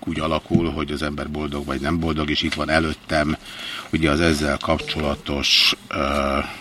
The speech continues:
döntés. Nem tudom, hogy aztán később fellebbeztek-e, azt sem tudom, hogy lehetett-e az ellen fellebbezni, elnézést, eh, hogyha olyasmit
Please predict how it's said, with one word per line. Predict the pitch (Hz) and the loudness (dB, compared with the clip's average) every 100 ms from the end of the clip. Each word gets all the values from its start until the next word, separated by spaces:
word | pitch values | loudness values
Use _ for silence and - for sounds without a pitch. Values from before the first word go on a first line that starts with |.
| - - | -14 -8
döntés. | 73 76 73 - 82 - - 120 | -2 0 0 4 4 4 0 4
Nem | 113 | 6
tudom, | 110 95 | 8 6
hogy | 90 | 6
aztán | - 87 | 4 4
később | - 101 92 | 6 6 6
fellebbeztek-e, | - 95 90 85 78 82 - - | 4 8 10 8 6 2 0 2
azt | 90 | 6
sem | - - | 6 6
tudom, | 90 | 6
hogy | 82 | 8
lehetett-e | 85 87 87 - 87 | 8 8 4 0 2
az | - 82 | 2 6
ellen | 80 80 | 8 8
fellebbezni, | - 87 82 78 78 80 | 8 8 8 6 0 2
elnézést, | 82 82 71 78 87 - - - - | 4 6 4 4 2 2 -4 -6 -2
eh, | 80 80 80 | 2 6 6
hogyha | - - - 82 80 80 101 - | 4 -2 0 4 4 4 -2 0
olyasmit | 95 85 - 85 - | 4 4 4 2 -2